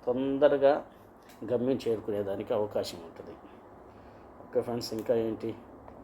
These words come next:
వీడియో చూసిన వెంటనే సబ్స్క్రైబ్ చేయండి ఫ్రెండ్స్, బెల్ ఐకాన్ నొక్కి లైక్ చేసి షేర్ చేయండి ఫ్రెండ్స్. ప్లీజ్ ఫ్రెండ్స్,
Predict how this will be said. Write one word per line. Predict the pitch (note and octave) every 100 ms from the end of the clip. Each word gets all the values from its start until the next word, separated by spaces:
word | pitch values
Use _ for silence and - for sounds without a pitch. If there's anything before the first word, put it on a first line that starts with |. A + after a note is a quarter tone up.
| - - - - -
వీడియో | A#2+ C#3 B2 -
చూసిన | B2+ C3 C3
వెంటనే | G#2 G#2 G#2+ G2+ F#2+ G2 - -
సబ్స్క్రైబ్ | F#2+ - D3+ B2 -
చేయండి | G#2+ F#2+ -
ఫ్రెండ్స్, | F#2+ F#2 - - - - - -
బెల్ | - G#2 A2+
ఐకాన్ | A2+ G#2+ G2+
నొక్కి | G#2 - D3+ D3 - - F#2+
లైక్ | F#2 G2 G#2
చేసి | A#2+ D3 D3 - - - - - - - - - - - - -
షేర్ | - A#2+ C#3 -
చేయండి | B2+ A#2 G#2+
ఫ్రెండ్స్. | G2 - - - - - -
ప్లీజ్ | G2 G#2 -
ఫ్రెండ్స్, | G2+ G#2